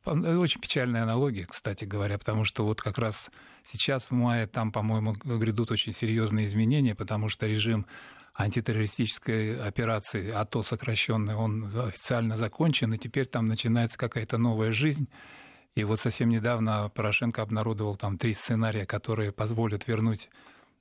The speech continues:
а, как он утверждает, Донбасс в состав Украины. И получается так, что, в принципе, не исключены очень серьёзные военные действия против, э, Л-, Л-, Луганской и Донецкой,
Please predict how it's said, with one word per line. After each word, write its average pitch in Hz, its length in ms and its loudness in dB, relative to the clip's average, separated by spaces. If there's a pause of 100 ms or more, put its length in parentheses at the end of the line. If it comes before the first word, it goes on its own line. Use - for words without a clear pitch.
(140)
а, 107 220 -2
как - 200 -4
он 110 100 4
утверждает, 104 520 0
Донбасс 107 380 0
в - 20 -6
состав 104 400 -4
Украины. 139 580 2
И 117 340 0 (460)
получается 120 540 0
так, 135 200 -2
что, - 200 -4
в - 60 -8
принципе, 123 500 0
не 113 100 4
исключены 123 560 2 (360)
очень 117 260 0
серьёзные 113 580 2
военные 107 500 2
действия 104 440 0
против, 107 560 -2
э, 135 40 0
Л-, 131 1120 -2
Л-, 120 80 0
Луганской 117 500 0
и - 40 -2
Донецкой, 110 640 0